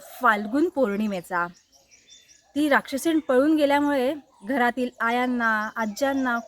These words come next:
खूप आनंद झाला आणि नुकतंच गव्हाचं पीक देखील आलेलं होतं, त्यामुळे त्यांनी गव्हाचं पीठ दळून आणलं. हरभऱ्याच्या डाळीचं देखील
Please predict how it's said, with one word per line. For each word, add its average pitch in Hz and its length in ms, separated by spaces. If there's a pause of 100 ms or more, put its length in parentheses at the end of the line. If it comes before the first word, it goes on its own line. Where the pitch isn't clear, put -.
खूप 392 440
आनंद 240 340
झाला 180 380 (640)
आणि 208 140
नुकतंच 285 720 (380)
गव्हाचं 240 400
पीक 330 500
देखील 302 280
आलेलं 214 320
होतं, 175 320 (460)
त्यामुळे 226 220
त्यांनी 269 440 (140)
गव्हाचं 220 340 (140)
पीठ 339 240
दळून 277 320
आणलं. 214 380 (600)
हरभऱ्याच्या 269 480
डाळीचं 285 340
देखील 392 260